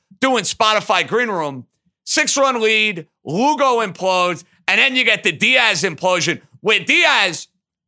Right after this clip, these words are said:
you could tell from the get-go, had nothing. But when Diaz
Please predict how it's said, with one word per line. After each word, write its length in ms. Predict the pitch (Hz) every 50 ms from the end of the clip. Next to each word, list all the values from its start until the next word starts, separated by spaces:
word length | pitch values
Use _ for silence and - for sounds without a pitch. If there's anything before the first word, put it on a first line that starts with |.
| _ _ _ _ _ _ _ _ _ _ _ _ _ _ _ _ -
you 180 | 135 202 285 269
could 180 | - 269 240
tell 220 | - 196 226 247 220
from 160 | - 233 202
the 80 | 180
get-go, 460 | 156 - 196 208 214 - - 185 170 156
had 160 | - 165 160
nothing. 460 | 156 170 180 170 - - 98 113 - _ _ _ _ _ _ _ _ _ _ _ _ _ _ _ _ _ _ _ _ -
But 200 | 226 220 220 214
when 240 | 214 202 180 160 -
Diaz 580 | 196 226 277 302 311 311 302 277 262 208 214